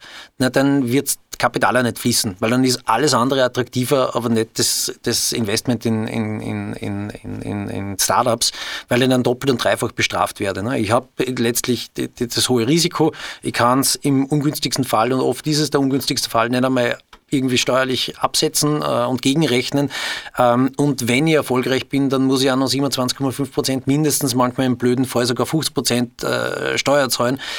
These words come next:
Warum sollte ich das denn machen? Also das, da muss man schon... Äh, pff, ein sehr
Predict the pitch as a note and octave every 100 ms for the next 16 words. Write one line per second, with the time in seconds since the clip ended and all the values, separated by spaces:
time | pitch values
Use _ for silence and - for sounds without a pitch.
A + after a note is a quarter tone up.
0 | - - B2 B2 B2+ B2+ A#2+ - G#2+ F#2+
1 | - - - _ _ _ G#2+ A#2 A#2 -
2 | - - _ C#3+ C#3 - C#3+ C#3+ D#3 D#3+
3 | C#3 B2+ C#3 D#3 C3 C#3+ C3+ - - A2+
4 | - - - - - - - - - _
5 | _ - C#3+ C#3 -